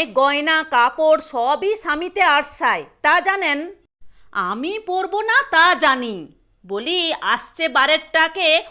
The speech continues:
ওইটে দিয়েই গায়ে হলুদের তত্ত্ব সারা যেত না? বলতে গেলে আনটাচড ছিল একেবারে। ঘটনাটা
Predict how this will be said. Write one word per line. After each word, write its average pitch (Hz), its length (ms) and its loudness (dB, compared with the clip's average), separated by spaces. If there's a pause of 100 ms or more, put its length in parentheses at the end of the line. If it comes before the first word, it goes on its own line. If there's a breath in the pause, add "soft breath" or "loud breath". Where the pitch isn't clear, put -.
ওইটে 262 440 -2
দিয়েই 294 420 -4
গায়ে 262 300 0
হলুদের 302 400 -2
তত্ত্ব 277 440 -4
সারা 311 280 0
যেত 320 220 -4
না? 453 240 0 (1000)
বলতে 294 420 -2
গেলে 339 320 2 (180)
আনটাচড 311 600 -2 (100)
ছিল 339 260 -4
একেবারে। 330 540 0 (1700 soft breath)
ঘটনাটা 320 680 -10